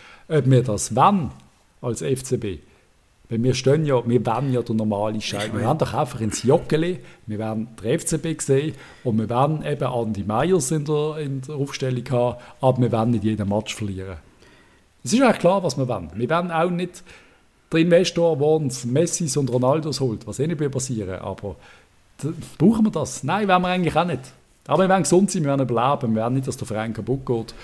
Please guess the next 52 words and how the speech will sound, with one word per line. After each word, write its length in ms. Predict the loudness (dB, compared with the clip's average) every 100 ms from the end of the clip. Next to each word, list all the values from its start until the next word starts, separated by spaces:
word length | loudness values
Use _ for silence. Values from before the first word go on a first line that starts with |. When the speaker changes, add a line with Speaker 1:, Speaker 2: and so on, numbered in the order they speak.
| -18 -16 -4
Speaker 1:
und 520 | 0 0 0 -6 -4
der 80 | 2
Hug, 240 | 2 0 -4
der 300 | -4 -2 -4 -6
F 200 | -2 -2
C 160 | 0 0
Lausen, 500 | 2 2 2 2 2
was 60 | 0
es 60 | 0
wahrscheinlich 240 | 0 -2
gar 200 | -4 0
nicht 180 | -2 -2
gibt, 260 | -6 -8 -16 -20 _ _ _ -10
wird 160 | -6 2
Speaker 2:
Äh, 100 | 2
Speaker 1:
nie 40 | 4
Speaker 2:
gibt's 180 | 2 4
Speaker 1:
so 60 |
gut 100 | 2
Speaker 2:
natürlich, 260 | 4 6 8
Speaker 1:
in 60 |
Speaker 2:
das 80 | 6
ist 60 | 4
Speaker 1:
Zukunft. 220 | 0 0
Speaker 2:
gerade, 140 | 2 2
das 60 |
spielt 180 | 4 4
gerade 160 | 4 4
unten 260 | 2 2
uns 300 | 0 0 -4
und, 180 | -4 -2
und 220 | -2 -2
uns 260 | -2 -2 -2
Speaker 1:
Lausen? 280 | -2 -2 -2
Speaker 2:
das 80 | -2
Lachen 240 | -2 0
ab, 180 | 0 0
ja, 140 | -4 -4
ja. 80 |
Speaker 1:
Ich 600 | -6 -14 _ -20 -20 -10 -4
mag 140 | -2
mich 80 | 0
gar 140 | 0
nicht 100 | 2
erinnern, 260 | 0 0 -2
ich 60 | 0
habe 80 |
immer 100 | -2
gegen 260 | -4 -6 -6
Lausen 320 | -2 -2 -4
geschootet 340 | -6 -8 -8 -8
früher. 180 | -10